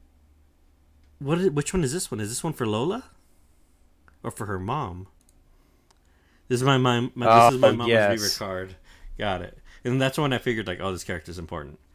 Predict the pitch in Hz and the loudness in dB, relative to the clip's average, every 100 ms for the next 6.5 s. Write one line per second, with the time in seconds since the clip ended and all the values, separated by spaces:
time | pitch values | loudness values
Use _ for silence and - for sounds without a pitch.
0 | _ _ _ - 107 120 170 143 139 147 | _ _ _ -10 -4 0 2 2 0 -2
1 | 135 127 113 104 120 117 113 - 90 - | -2 -4 -4 -4 0 2 0 -2 -8 -10
2 | - - - 180 180 160 139 - 123 107 | -18 -6 4 6 6 6 6 6 4 8
3 | 101 98 - 123 - 104 95 92 - - | 6 4 4 4 8 8 10 6 4 0
4 | 95 95 82 92 92 - - - - 120 | 0 2 0 -2 -4 -8 -20 -4 6 8
5 | 92 82 - - - - - - _ - | 8 4 -2 -10 -20 -20 -20 -20 _ 0
6 | 98 90 85 87 85 | 4 6 4 2 0